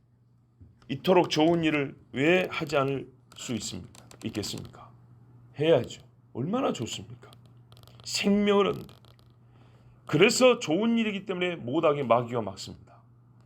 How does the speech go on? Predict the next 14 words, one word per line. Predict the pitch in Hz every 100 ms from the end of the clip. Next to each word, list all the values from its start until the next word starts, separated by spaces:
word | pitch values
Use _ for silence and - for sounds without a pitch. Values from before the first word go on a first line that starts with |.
| - -
이처럼 | 190 - 240 247 240
좋은 | 196 202 196
일이니까 | 180 160 143 - 131 110 _ _ _ _ _ -
마귀가 | 107 113 107 104
못하게 | 98 110 120 107 92
막죠. | - - - - - _ _ _
하나님을 | - 131 123 120 110
만만하게 | 98 107 113 117 101
생각한다든지, | 95 104 92 87 90 90 - 101 - - _ - - - - - -
하나님을 | 139 143 135 127
내가 | 131
원하는 | 120 123 156 156 147
모양으로 | 127 123 117 113
만들어서 | 101 104 107 104 - 98